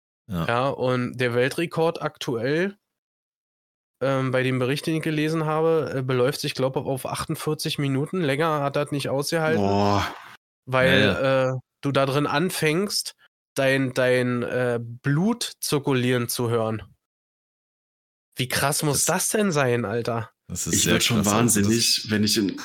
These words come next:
Speaker 3: ja.
Speaker 1: <clears throat> Ja, das, ich, ich, das ist eine Erfahrung, die ich auch gern machen würde. Man sagt auch, man, die sagen ja auch, dass man irgendwie seine eigene Stimme nicht so richtig hört oder irgendwie sowas, wenn man spricht. Also das ist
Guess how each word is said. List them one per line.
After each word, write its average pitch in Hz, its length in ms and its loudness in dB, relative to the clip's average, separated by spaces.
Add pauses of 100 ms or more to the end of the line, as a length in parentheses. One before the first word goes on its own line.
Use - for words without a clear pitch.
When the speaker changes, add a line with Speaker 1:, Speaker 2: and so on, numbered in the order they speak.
(140)
Speaker 3:
ja. 101 200 4
Speaker 1:
<clears throat> - 160 -6 (1040)
Ja, 104 140 2
das, 117 140 2
ich, 117 220 2
ich, 117 220 2
das 110 140 2
ist - 60 2
eine 113 100 2
Erfahrung, 117 280 0
die 107 60 2
ich 98 100 -2
auch 104 140 0
gern 98 180 0
machen 95 280 -2
würde. 80 180 0
Man 82 180 0
sagt 87 300 -2
auch, 95 220 0 (280)
man, 50 280 -4
die 92 180 -4
sagen 92 240 2
ja 92 80 2
auch, 90 120 -2
dass - 180 -8
man 90 80 -2
irgendwie 90 180 -2
seine 87 320 0 (420)
eigene 92 280 0
Stimme 107 480 2
nicht 98 200 0
so 95 120 0
richtig 107 520 -2
hört 82 220 -2
oder 85 140 -2
irgendwie 80 260 -4
sowas, 80 340 -4
wenn 80 80 -2
man 80 80 -2
spricht. - 560 -4
Also 78 160 -4
das 82 160 -4
ist - 280 -4